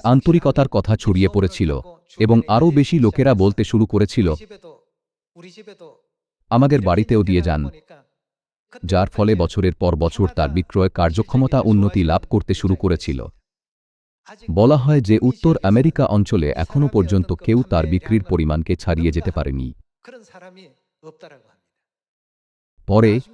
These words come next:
তিনি ওয়াটকিন্সের কাছ থেকে বছরের সেরা বিক্রেতা পুরস্কার পেয়েছিলেন। পুরস্কার পাওয়ার পর লোকেরা তাকে একটা প্রশ্ন করেছিল, "আপনার পরিস্থিতিতে অন্যরা হয়তো আশা ছেড়ে দিত,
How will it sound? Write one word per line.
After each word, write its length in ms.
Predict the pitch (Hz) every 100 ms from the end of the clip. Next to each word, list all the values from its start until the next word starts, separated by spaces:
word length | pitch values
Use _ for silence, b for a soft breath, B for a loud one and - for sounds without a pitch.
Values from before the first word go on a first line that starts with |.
| -
তিনি 220 | 110 110 95
ওয়াটকিন্সের 520 | 92 - 139 135 139 -
কাছ 240 | 95 -
থেকে 300 | 110 - 65 - 80
বছরের 340 | 82 104 101
সেরা 340 | - 104 110
বিক্রেতা 500 | 95 98 104 101 73 69 - -
পুরস্কার 440 | 110 98 - 95
পেয়েছিলেন। 560 | 85 73 - 76 65 65 - _ _ _ _ _ - - - - -
পুরস্কার 500 | 151 165 - 160 156
পাওয়ার 300 | 95 85 90
পর 280 | 85 80 - - 98
লোকেরা 400 | 123 - 165 156
তাকে 260 | 117 -
একটা 260 | 120 98 -
প্রশ্ন 300 | 110 107 123
করেছিল, 480 | 110 95 78 - 57 55 _ _ _ _ _ _ _ _ 107
"আপনার 320 | 101 143 147
পরিস্থিতিতে 640 | 117 143 - 113 113 92
অন্যরা 440 | - 107 113 110 87
হয়তো 320 | 80 80 101
আশা 260 | - 78 92
ছেড়ে 300 | - 87 80
দিত, 200 | 67 -